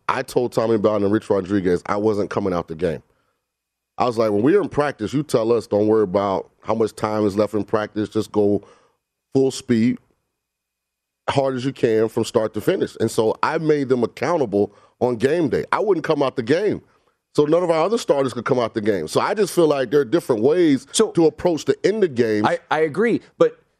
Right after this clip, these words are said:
Speaker 1: But
Speaker 2: if,
Speaker 1: both
Speaker 2: if,
Speaker 1: coaches were wrong.
Speaker 2: if Juwan Howard is gonna get mad for Greg Gard calling timeout, "I'll remember that." Well, then don't press the walk-ons.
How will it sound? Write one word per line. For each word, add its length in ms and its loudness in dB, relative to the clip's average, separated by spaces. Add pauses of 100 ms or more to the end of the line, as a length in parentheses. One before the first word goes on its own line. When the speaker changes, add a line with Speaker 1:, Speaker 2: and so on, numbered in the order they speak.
(100)
Speaker 1:
But 220 4
Speaker 2:
if, 80 -6
Speaker 1:
both 200 2
Speaker 2:
if, 60 -20
Speaker 1:
coaches 400 -2
were 100 2
wrong. 300 0
Speaker 2:
if 140 2
Juwan 500 0
Howard 600 0
is 140 -2
gonna 200 -2
get 220 0
mad 680 0
for 260 -2
Greg 340 -2
Gard 300 0
calling 340 -2
timeout, 540 -2
"I'll 220 0
remember 520 0
that." 280 0 (160)
Well, 100 2
then 140 -2
don't 240 0
press 360 -2
the 100 2
walk-ons. 540 0